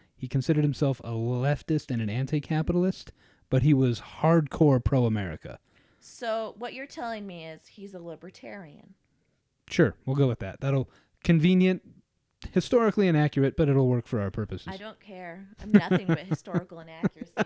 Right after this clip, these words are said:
Speaker 1: <laughs> Lacks historical context. So anyway,
Speaker 2: Cha-cha-cha-cha.
Speaker 1: they tried to recruit, uh, Marine Major General Smedley Butler,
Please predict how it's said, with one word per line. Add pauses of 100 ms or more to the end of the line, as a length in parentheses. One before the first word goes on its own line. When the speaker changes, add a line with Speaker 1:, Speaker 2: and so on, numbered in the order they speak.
(240)
Speaker 1:
<laughs>
Lacks
historical
context. (420)
So
anyway,
Speaker 2:
Cha-cha-cha-cha. (300)
Speaker 1:
they
tried
to
recruit,
uh, (180)
Marine (100)
Major
General
Smedley
Butler,